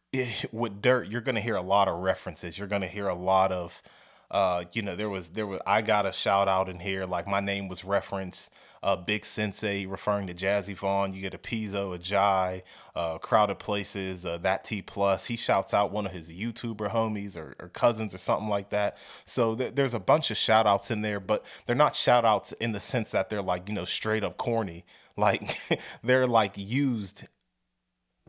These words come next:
within the science of rapping. It's just not like, "Shout out to this guy, shout out to," no, no, it's like,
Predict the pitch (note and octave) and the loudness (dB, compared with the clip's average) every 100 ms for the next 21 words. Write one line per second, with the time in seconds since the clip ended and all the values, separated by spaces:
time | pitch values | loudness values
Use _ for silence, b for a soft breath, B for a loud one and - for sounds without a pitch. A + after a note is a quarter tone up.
0 | _ - A2+ A2 C3+ B2 G#2+ - A#2+ G2+ | _ -2 0 2 2 2 2 4 4 4
1 | G2+ G2+ E2+ F#2+ F2 - E2+ G#2 A#2+ - | 0 -2 2 6 6 4 -4 -2 -2 0
2 | A2 - F#2 G#2 - G#4 F4 D#4+ D#4+ D#4 | 0 0 -2 0 8 8 8 4 0 -4
3 | D#4+ - A#3+ A3 - - C#4 - B2 A#2 | -4 0 0 0 2 2 0 -2 0 2
4 | F2+ F#2+ F#2+ F#2 - A2 G2 | 2 0 0 -2 -2 2 2